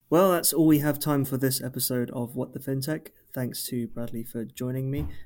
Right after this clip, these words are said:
Before we sign off, though, do you have any socials or websites you want to plug?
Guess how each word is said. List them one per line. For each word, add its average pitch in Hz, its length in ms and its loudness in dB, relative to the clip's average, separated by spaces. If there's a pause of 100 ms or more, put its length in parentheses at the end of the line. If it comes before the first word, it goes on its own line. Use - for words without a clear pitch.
Before 165 280 2
we 151 100 8
sign 147 340 2
off, 147 280 0
though, 180 360 2
do 147 120 0
you 151 60 0
have 151 200 -2
any 143 480 0
socials 147 420 -2
or 139 80 -2
websites 160 440 -4
you 160 60 -6
want 165 100 -6
to - 80 -16
plug? 190 140 -2